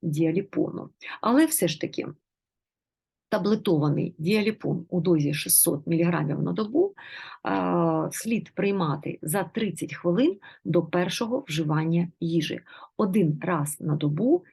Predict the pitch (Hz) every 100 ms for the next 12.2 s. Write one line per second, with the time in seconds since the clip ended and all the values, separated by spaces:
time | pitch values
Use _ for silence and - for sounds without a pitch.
0 | _ - 151 - 156 151 151 147 170 185
1 | 208 247 - 160 160 165 160 151 151 -
2 | 175 151 147 151 143 147 139 160 220 311
3 | - - - 185 170 160 156 180 165 151
4 | - - 233 349 - 185 170 156 151 151
5 | 156 190 196 - 170 - - 156 - -
6 | - - 175 196 - 302 247 - 233 190
7 | 170 180 180 160 156 - - _ - 202
8 | 180 202 170 156 147 147 190 285 339 311
9 | 175 165 175 165 214 277 196 180 113 -
10 | - 143 147 147 - - _ _ - -
11 | 381 392 160 151 233 294 190 156 147 165
12 | 208 247